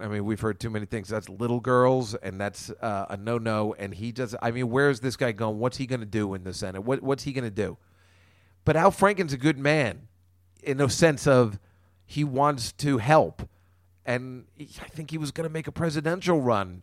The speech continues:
and I would have voted for him. I wish I could have, I wish he would have stuck it out a little more. And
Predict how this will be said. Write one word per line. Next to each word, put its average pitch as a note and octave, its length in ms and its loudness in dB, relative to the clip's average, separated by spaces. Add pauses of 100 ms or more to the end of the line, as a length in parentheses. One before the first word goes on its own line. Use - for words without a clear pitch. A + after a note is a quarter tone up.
and A#2 160 -6
I A#2+ 120 -6
would F3 160 2
have D#3 80 -4
voted C#3+ 340 -2
for D3 260 -2
him. D3 140 -6 (1800)
I C3+ 100 -8
wish D3+ 200 -4
I D3 60 0
could C3+ 200 -4
have, A#2+ 180 -2
I B2+ 140 0
wish C3 260 -4
he D3+ 80 0
would C#3+ 140 4
have A#2+ 80 0
stuck - 240 -2
it B2 80 0
out A#2+ 140 4
a B2 40 4
little A#2 180 2
more. A2 300 2
And F#2+ 220 -4